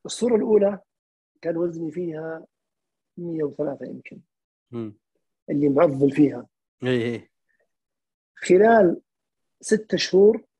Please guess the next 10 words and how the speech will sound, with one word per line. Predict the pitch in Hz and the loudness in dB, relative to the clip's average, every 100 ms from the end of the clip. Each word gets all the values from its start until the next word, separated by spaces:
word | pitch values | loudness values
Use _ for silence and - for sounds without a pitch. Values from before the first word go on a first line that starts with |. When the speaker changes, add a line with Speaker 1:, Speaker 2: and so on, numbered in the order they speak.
| _ _ _ _ _ - | _ _ _ _ _ -10
Speaker 1:
وصلت | 143 - 202 190 | -6 -2 -2 0
إلى | 165 | -2
خمسة | - 185 156 | -4 -6 -8
وثمانين. | 147 143 139 - _ _ _ _ _ _ _ _ _ _ _ - | -10 -12 -12 -16 _ _ _ _ _ _ _ _ _ _ _ -14
Speaker 2:
رجعت. | 123 127 160 131 - - | -8 -2 0 -2 -6 -4
Speaker 1:
برضو | 180 202 220 | -2 2 2
معضل. | 202 202 160 131 - _ _ 139 | 2 2 0 -4 -8 _ _ -2
Speaker 2:
إيه، | 151 | 0
إيه. | 151 151 | 0 -2
Speaker 1:
أوكي. | - - 120 120 | -4 -12 -20 -20